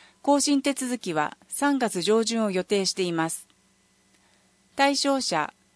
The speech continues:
令和三年二月二日時点で、国民健康保険税に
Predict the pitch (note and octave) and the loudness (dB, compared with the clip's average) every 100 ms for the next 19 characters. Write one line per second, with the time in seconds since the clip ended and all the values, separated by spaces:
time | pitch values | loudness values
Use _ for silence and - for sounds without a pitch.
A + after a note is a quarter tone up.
0 | _ _ _ - B3+ C#4+ C4+ C4 C4+ B3+ | _ _ _ -2 2 4 2 2 0 0
1 | F#3+ D#3 - _ - G#3+ C4 - - - | 0 -2 -6 _ -10 -2 -2 -2 -8 -10
2 | - - A#3 A3 G#3 E3+ D#3 C#3+ - _ | -8 -2 -2 -2 -2 -2 -2 -4 -6 _
3 | _ _ _ - _ _ _ _ - A3+ | _ _ _ -20 _ _ _ _ -4 2
4 | C#4+ C#4+ C#4 C4+ C#4 C4 - C4+ C4+ C4 | 6 6 6 6 4 4 6 6 6 4
5 | B3 C#4 C4 A3 F#3+ E3 D3 C#3 | 4 6 6 6 4 4 2 0